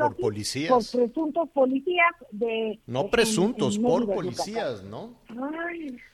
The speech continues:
Speaker 1: Por
Speaker 2: Entonces,
Speaker 1: policías
Speaker 2: pues, sí.
Speaker 1: presuntos delincuentes. Este, qué terrible, qué terrible. Bueno, ve, mire, yo,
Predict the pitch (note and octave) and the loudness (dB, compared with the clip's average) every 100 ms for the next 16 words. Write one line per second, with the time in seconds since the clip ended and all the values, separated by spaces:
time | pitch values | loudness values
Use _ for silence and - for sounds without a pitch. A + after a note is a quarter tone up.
0 | _ _ - C#3 B3 - D3 D3 - F3 | _ _ 0 4 6 6 6 6 8 8
1 | G#3+ E4 A3+ D3 - D3+ E3 F3 D#3 E3 | 8 6 4 2 2 0 0 2 2 2
2 | D#3 E3 D#3+ F#3+ G#3 G#3 F#3 - - - | -2 -6 -6 -6 -8 -10 -10 -12 -20 -20
3 | _ _ _ _ _ - B2 A2 - - | _ _ _ _ _ -16 -12 -12 -10 -8
4 | A2+ D#3 E3+ G3+ F3 C#3+ E3 D3+ A#2+ E2+ | -6 -2 -2 -2 -2 0 0 2 0 0
5 | - D3+ D3+ G3+ D#3 D#3+ D3+ C3 E3 G#3 | -2 -2 -2 -4 -2 -4 -4 -2 -2 -2
6 | F#3+ E3+ F#3 G3+ A3 G#3 - - - D3 | -4 -6 -2 2 4 4 2 -14 -20 -6
7 | E3+ A3 A#3 A3 - - | 0 0 0 -4 -10 -18